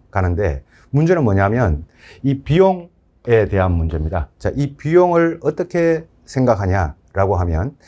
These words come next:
이 비용, 경제학에서 이야기하는 이 비용은 기회비용이다라고 이렇게 생각을 하면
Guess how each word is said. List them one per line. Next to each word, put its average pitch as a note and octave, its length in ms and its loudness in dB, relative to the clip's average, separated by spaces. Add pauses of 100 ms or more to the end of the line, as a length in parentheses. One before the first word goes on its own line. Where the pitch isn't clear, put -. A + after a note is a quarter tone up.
(280)
이 D3 160 -6
비용, F3 520 0 (120)
경제학에서 C#3 540 2
이야기하는 B2+ 500 2
이 G#2 160 0
비용은 B2 600 0
기회비용이다라고 G2 1120 0
이렇게 C#3 220 -2
생각을 G2+ 320 -2
하면 F2+ 220 -4